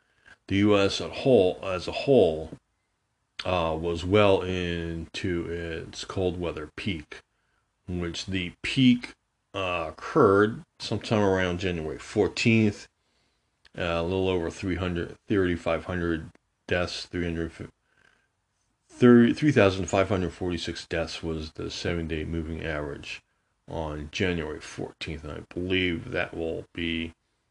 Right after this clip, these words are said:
the peak or very close to the peak. And so, you know, if this turns out,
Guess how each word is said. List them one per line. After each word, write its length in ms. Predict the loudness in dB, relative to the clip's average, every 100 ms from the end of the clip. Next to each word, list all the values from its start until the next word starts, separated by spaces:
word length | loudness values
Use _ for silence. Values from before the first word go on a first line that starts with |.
| _ -10
the 120 | -8
peak 480 | -4 -4 -4 -6 -10
or 140 | -10
very 320 | -8 -6 -6
close 340 | -6 -10 -10 -12
to 80 |
the 120 | -14 -14
peak. 420 | -16 -14 -16 -18 _ _ _ _ _ _ _ _ _ _ _ _ _ _ _ -14 -8
And 300 | -4 -4 -4
so, 760 | 0 4 8 8 6 4 2 -6 _ _ _ _ _ -6
you 180 | -4
know, 80 | -4
if 200 | -6 -4
this 200 | -2 -2
turns 360 | 2 4 4 4
out, 340 | 4 4 -2